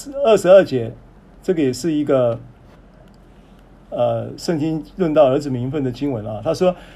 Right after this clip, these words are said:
：“你要对法老说，耶和华这样说：以色列是我的儿子，我的长子。”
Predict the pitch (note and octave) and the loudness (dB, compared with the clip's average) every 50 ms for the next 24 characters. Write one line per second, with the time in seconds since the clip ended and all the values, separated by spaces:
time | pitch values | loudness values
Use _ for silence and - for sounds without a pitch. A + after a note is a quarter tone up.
0 | - - - - - C#3+ D3 D3 D3+ E3 G3 B3 G#3+ G3+ G3+ A#3 G#3 F#3 B2+ - | -20 -20 -18 -8 -4 0 2 2 4 6 6 8 8 6 6 4 0 0 2 2
1 | C#3+ D#3 F3+ F3 D3 A#2+ A2+ A2+ B2+ D3+ D3 D3 D3+ - - - - - - F3 | 2 4 6 6 4 4 2 -2 -2 0 0 0 -2 -4 -16 -20 -20 -8 -2 4
2 | F#3 F#3+ F#3 F3 - C3+ C3 C3 C#3+ D#3 D3+ C#3+ C#3+ C3 C3+ D3 D3 D3 C3 B2+ | 6 6 6 6 4 0 0 0 2 2 2 2 2 0 -2 -2 -2 0 -2 -2
3 | B2+ G3 G3 F3+ F#3 F3 D3 - - F3+ D#3 B2+ A#2 A2 A2+ A2+ A#2 B2 C3 B2+ | 0 2 2 4 4 2 0 -2 -2 -2 -2 -2 -2 -2 -4 -4 -2 -4 -4 -4
4 | A#2+ B2+ A#2 A2 G#2+ A2 G#2 B2 B2+ B2+ C3 C#3 C3 - - - - - - - | -6 -8 -8 -6 -8 -8 -4 -2 0 0 0 -2 -6 -16 -20 -20 -20 -20 -20 -20
5 | - - - - - - A2+ A2+ C#3+ E3+ C#3 - G2+ | -20 -20 -20 -10 -6 -4 -4 -4 -4 -8 -10 -10 -14